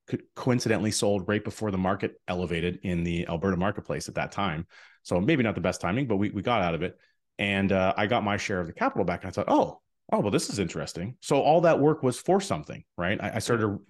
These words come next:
see it from a different vantage point. And literally, it was about three months later that I was moving forward and buying another rental in, in this,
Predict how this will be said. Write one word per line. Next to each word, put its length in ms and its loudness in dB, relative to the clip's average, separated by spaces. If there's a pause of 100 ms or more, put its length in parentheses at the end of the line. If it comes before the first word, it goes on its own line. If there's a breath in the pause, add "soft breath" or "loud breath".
see 320 2
it 120 -4
from 120 -2
a 20 -2
different 260 -2
vantage 300 -2
point. 220 -6 (460 loud breath)
And 140 2
literally, 220 6
it 40 6
was 100 4
about 160 2
three 200 0
months 280 -2
later 420 0 (320 soft breath)
that 80 0
I 80 4
was 180 2
moving 240 2
forward 280 -2
and 80 -6
buying 260 0
another 300 0
rental 520 -4
in, 160 -2
in 160 -2
this, 200 -2